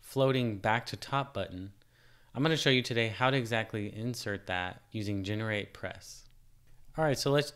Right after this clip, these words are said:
jump into my demo site, and what we're first gonna do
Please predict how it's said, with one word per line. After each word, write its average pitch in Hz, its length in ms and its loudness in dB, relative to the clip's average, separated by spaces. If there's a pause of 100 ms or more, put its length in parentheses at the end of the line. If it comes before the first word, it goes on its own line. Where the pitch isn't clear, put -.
jump 143 260 2
into 127 400 2
my 113 300 2
demo 101 320 0
site, 98 400 -4 (140)
and 107 400 -2 (500)
what 123 160 0
we're 147 140 0
first 131 340 0
gonna 143 200 2
do 107 520 0